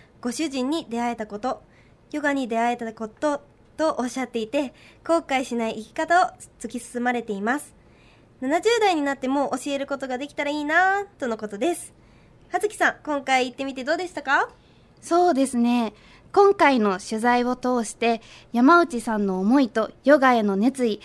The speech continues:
Speaker 2: そして地域貢献と、とにかくきっかけを自分自身で作り上げ、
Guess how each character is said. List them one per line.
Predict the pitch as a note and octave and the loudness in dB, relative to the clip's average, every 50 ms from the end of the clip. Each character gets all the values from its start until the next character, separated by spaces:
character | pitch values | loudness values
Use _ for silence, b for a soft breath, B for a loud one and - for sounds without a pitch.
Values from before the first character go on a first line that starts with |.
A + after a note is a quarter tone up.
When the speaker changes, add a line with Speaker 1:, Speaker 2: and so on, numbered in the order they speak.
| B B B B B | B B B B B
Speaker 2:
そ | - - B3 | -6 -4 -4
し | A#3+ - | -4 -2
て | - C4+ C4+ | -2 -2 -2
地 | - - D4+ F#4 F#4+ | 0 0 0 0 0
域 | F#4 F#4 | 0 -2
貢 | F4 - F#4+ F#4 F#4 F4+ | 0 2 4 4 4 2
献 | - A#3+ A#3 A3 G#3+ | 0 -2 -2 -2 -2
と、 | - B3 B3 - - _ _ | -2 -2 -4 -4 -6 _ _
と | - F#4 | 0 2
に | G#4 G#4+ G#4+ G#4 | 4 4 4 4
か | E4+ D#4+ | 2 2
く | - C4 A#3+ A#3 | 2 2 0 0
き | A#3+ A#3+ | -2 -4
っ | A#3 - | -8 -4
か | - C4+ C4+ | -2 -2 -2
け | C4+ C4 B3 | 0 0 0
を | B3+ | 0
自 | B3 - A3 A3+ | 0 0 -4 -2
分 | G#3+ C4+ D#4 D#4 | 0 2 2 2
自 | D4 E4 D#4+ E4+ | 2 0 0 0
身 | E4+ D#4 C#4+ | 2 4 4
で | C4+ C4 C4 | 4 2 0
作 | - - B3+ B3+ | -4 -6 -4 -2
り | B3+ B3+ C4+ | 0 0 0
上 | C4+ B3 | 0 0
げ、 | A3+ B3+ C4+ B3+ | 0 -2 -2 -4